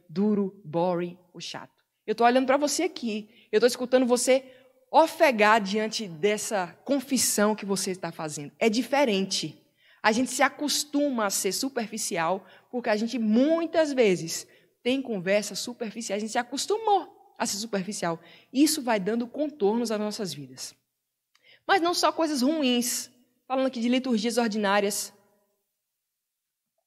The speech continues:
que transformam a nossa vida. Quando a gente deveria estar apontando pra Deus. Por exemplo,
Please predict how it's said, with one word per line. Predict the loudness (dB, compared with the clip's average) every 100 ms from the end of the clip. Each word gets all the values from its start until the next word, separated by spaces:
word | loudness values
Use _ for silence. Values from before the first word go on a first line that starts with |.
| _ _ _ _
que | -4
transformam | 4 4 6 6 6
a | 6
nossa | 4 0
vida. | -2 -2 -4 -6 _ _ _ _ _ _ _ _ _ _ _ _ _ _ _
Quando | -6 -4
a |
gente | -4 -2
deveria | -2 0 0
estar | 2 0
apontando | 0 -4 2 4 4 2 -2 0
pra | 0
Deus. | 0 -4 -8
Por | 2 2
exemplo, | 2 -4 -10